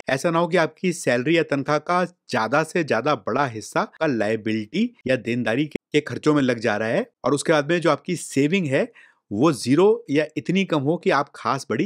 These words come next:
इन्वेस्टमेंट ना कर पाएं। जैसे पहले बोलते थे, जितनी बड़ी चादर उतना ही पैर पसारिए। कर यानी टैक्स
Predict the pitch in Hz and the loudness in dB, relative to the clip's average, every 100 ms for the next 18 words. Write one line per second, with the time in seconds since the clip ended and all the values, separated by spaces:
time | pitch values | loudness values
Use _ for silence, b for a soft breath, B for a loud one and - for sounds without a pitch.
0 | - 113 95 117 - 135 95 92 87 - | -4 -6 -2 -2 -2 -4 -4 -6 -12 -12
1 | - 160 _ - - 143 135 147 135 135 | -14 -14 _ -4 0 2 2 0 0 0
2 | 160 185 120 113 156 135 147 - 117 127 | 0 0 -2 -2 -2 0 0 0 -2 0
3 | 190 - - 143 151 147 120 120 147 117 | -2 -6 -6 -4 -4 -2 -4 -4 -4 -4
4 | 123 214 - _ 139 147 139 147 143 127 | -2 -4 -8 _ -4 -2 0 0 0 0
5 | 151 - - | 0 -4 -10